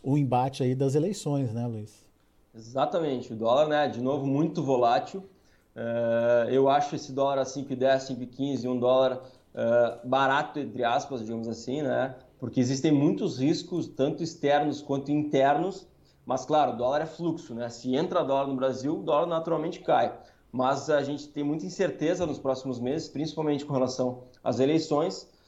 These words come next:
Speaker 2: Então, o que a gente, o que a gente pode esperar, pode dizer com certeza que a gente vai ter muita volatilidade. Se vai ficar,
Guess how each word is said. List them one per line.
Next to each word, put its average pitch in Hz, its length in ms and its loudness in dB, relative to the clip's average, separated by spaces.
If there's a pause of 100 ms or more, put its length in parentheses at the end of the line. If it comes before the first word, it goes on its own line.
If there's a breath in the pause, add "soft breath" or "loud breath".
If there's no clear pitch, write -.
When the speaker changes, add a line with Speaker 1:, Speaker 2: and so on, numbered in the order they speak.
(200 soft breath)
Speaker 2:
Então, 139 520 2
o 143 40 -2
que 156 80 0
a 143 80 4
gente, 151 360 -4
o - 60 -6
que - 100 -4
a 135 60 2
gente 147 180 -2
pode 165 260 2
esperar, 151 280 2
pode 139 260 -2
dizer 143 180 -4
com 151 140 -6
certeza 156 300 -6
que - 40 -10
a 160 80 -10
gente 147 60 -10
vai 151 120 0
ter 156 140 -2
muita 160 420 2
volatilidade. 147 800 0
Se - 200 -10
vai 151 160 0
ficar, - 520 -2